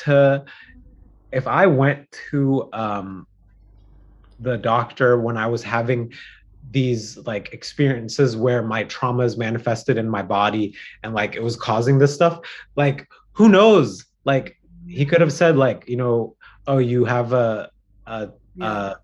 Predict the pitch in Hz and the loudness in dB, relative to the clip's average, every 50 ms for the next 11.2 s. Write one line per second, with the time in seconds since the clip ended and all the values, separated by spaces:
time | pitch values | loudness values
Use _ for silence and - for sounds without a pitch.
0 | _ - - 123 113 123 131 131 135 135 - 147 127 - - 120 113 113 127 117 | _ -10 -8 -4 0 4 4 6 6 6 4 2 0 2 -2 -4 -2 -2 -4 -4
1 | 117 113 120 123 117 117 113 - - 113 - 113 110 110 110 - - - 98 95 | -4 -2 -2 -2 -2 -2 -4 -6 -8 -6 -4 -4 -4 -2 -4 -6 -8 -12 -16 -16
2 | - - 175 - - 180 185 196 202 214 214 208 196 196 196 190 175 175 175 180 | -16 -16 -18 -18 -12 -6 -4 -2 0 0 0 -2 -2 -2 0 0 0 -2 -2 -4
3 | 180 175 175 175 - 175 180 - 185 175 165 160 160 165 170 165 165 170 175 165 | -4 -4 -6 -4 -6 -6 -6 -6 -8 -8 -8 -8 -10 -10 -12 -12 -10 -8 -8 -6
4 | 160 165 - - _ _ _ _ _ _ - - - - _ - 127 127 123 120 | -8 -8 -10 -16 _ _ _ _ _ _ -20 -20 -20 -20 _ -4 -2 0 0 -2
5 | 110 - - - - - 160 147 143 143 143 143 - 104 101 107 117 135 156 190 | -4 -6 -12 -8 2 4 6 6 8 6 6 4 0 -8 -4 -2 0 2 4 4
6 | 208 220 - - 117 135 143 151 165 156 131 139 147 143 131 - - - 139 131 | 4 4 2 2 2 0 2 2 2 0 2 0 0 0 -2 -6 -4 -4 -4 -2
7 | 139 135 143 143 135 135 127 117 113 113 - - - 123 117 123 123 120 117 113 | 0 2 2 4 4 2 -2 -2 -4 -4 -6 -6 -4 -2 0 2 4 2 2 0
8 | - - 113 120 120 110 113 104 101 101 104 104 104 104 104 101 95 - _ _ | -2 -6 -6 -6 -4 -4 -4 -6 -6 -8 -8 -8 -6 -8 -8 -10 -12 -16 _ _
9 | _ _ _ - 185 175 175 170 170 165 165 160 170 185 - - - - - - | _ _ _ -18 -16 -14 -12 -12 -12 -12 -12 -16 -18 -20 -20 -20 -20 -20 -14 -8
10 | - - 110 110 101 95 85 - - 95 95 92 90 92 92 92 98 101 98 87 | -6 -4 -4 -4 -4 -8 -12 -12 -16 -16 -16 -12 -12 -10 -8 -8 -6 -6 -8 -10
11 | 85 85 80 - | -10 -14 -18 -20